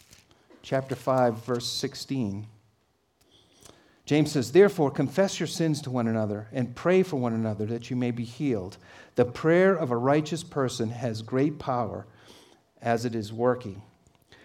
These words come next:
God responds to Moses' prayer with a miracle. He says, he says, "Take this ordinary log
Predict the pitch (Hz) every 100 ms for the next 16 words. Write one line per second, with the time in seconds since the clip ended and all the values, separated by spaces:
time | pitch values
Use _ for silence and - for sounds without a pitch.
0 | - _ _ _ - 147 156 180 175 -
1 | - - _ - 131 135 - 226 240 180
2 | 107 123 131 - - _ _ - 147 151
3 | 151 147 - 147 131 127 131 - - _
4 | _ _ - 131 123 127 123 120 104 -
5 | _ _ _ _ _ _ _ _ _ _
6 | _ _ - 190 202 175 - - - 170
7 | 196 - - 226 233 214 185 - - -
8 | - _ 175 190 196 185 175 160 135 110
9 | 104 139